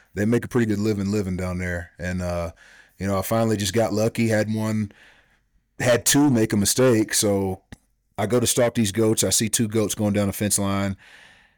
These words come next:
and there's cows between us. And when I say cows, I'm talking about forty, fifty head of cattle. And, uh, so I'm standing there, and the goats look at me. I'm like, "Yeah, this shit's done, whatever." So I'm looking at the bucks. I was like, "I'd shoot both of those bucks."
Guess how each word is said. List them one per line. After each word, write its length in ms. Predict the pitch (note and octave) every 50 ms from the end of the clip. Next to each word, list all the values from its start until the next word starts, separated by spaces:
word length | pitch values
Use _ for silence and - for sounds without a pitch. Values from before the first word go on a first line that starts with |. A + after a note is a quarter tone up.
| _ _ _
and 100 | - F#2+
there's 140 | F#2+ F#2+ -
cows 340 | - - D3+ D#3 F3 C#3 G#2
between 380 | G#2 F#2+ - A2 G2 F#2 F2+
us. 260 | E2 E2+ - - - - - _
And 440 | F#2 F#2 F#2+ F#2 F#2 F#2 F2+ - -
when 160 | - F#2 G#2+
I 60 | A2 A2
say 180 | - - G#2 G2
cows, 340 | - A2 G#2 G2+ G2 F#2+
I'm 80 | F#2+ G2
talking 260 | - G2 F#2+ - F#2
about 220 | F2+ F2+ F2+ - -
forty, 180 | G2 G2 F#2+
fifty 280 | F2+ - F#2+ E2+ F2 F2
head 120 | F2+ F2+
of 60 | E2+
cattle. 420 | - - F#2 F#2 F2+ F2 E2+ F2 - _ _ -
And, 180 | F#2 F2+ F#2
uh, 360 | F#2 F#2 F2+ F2 F2 F2+ F2+ - _ _ _ _ _ _
so 100 | - -
I'm 100 | C#3 C#3
standing 340 | C3+ - - B2 A#2+ A#2 A#2
there, 260 | A#2 A2+ A#2 A2+ A2+
and 180 | G#2+ F#2+ F#2+ F#2 - _ -
the 80 | - A2
goats 300 | F#2+ C3 B2+ B2 - -
look 180 | A2+ A2 -
at 160 | A#2 G#2+ G#2
me. 120 | G#2+ G#2+ G2+
I'm 120 | G2 F#2
like, 180 | F#2 F#2 F#2 - -
"Yeah, 140 | - G#2+ F2
this 160 | F2 F#2+ F#2+
shit's 260 | F#2+ - - F#2 E2+ -
done, 300 | - F2 F2 F2 E2+ F2+
whatever." 380 | F#2 F2+ E2 E2 E2 F2 F2
So 180 | - - G2 F#2+
I'm 140 | F#2+ G2 G#2+
looking 200 | A2+ - G#2+ G2
at 80 | F2+
the 60 | F#2
bucks. 380 | F2+ F2 F#2+ F#2+ F#2+ - - -
I 60 | F#2+
was 100 | F#2 D#2+
like, 100 | E2+ -
"I'd 160 | F2 C#3+ D3
shoot 220 | - - B2+ - F2
both 160 | G2 G#2 -
of 80 | - -
those 100 | E2+ E2
bucks." 380 | E2 F#2+ F#2+ F2+ - - -